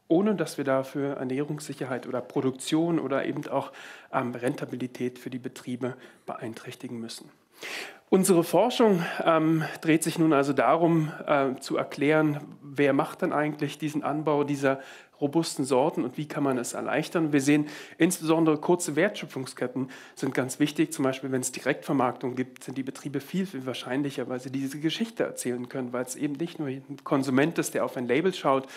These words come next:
und sieht, „Oh, ich kenne die Rebsorte nicht“, sondern die Geschichte dahinter kann erzählt werden. Auch sehen wir die, die diese Umstellung machen zu diesen neuen, robusten Sorten,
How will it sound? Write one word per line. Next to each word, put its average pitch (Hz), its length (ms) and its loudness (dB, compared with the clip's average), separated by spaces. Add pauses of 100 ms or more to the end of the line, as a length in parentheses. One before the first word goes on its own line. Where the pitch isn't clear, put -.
(220)
und 127 120 -4
sieht, 139 280 0
„Oh, 131 220 -4
ich - 140 -16
kenne 143 180 2
die 131 140 0
Rebsorte 139 480 2
nicht“, 143 180 0
sondern 131 260 0
die 131 120 -4
Geschichte 131 420 -6
dahinter 131 340 -6
kann 123 220 -12
erzählt 120 440 -10
werden. - 160 -14 (480)
Auch 139 120 2
sehen 175 300 4
wir 156 100 6
die, 165 240 4
die 147 240 0 (300)
diese 139 180 0
Umstellung 135 540 2
machen 170 280 0
zu 170 140 -4
diesen 139 260 2
neuen, 139 320 2
robusten 151 460 -4
Sorten, 139 420 0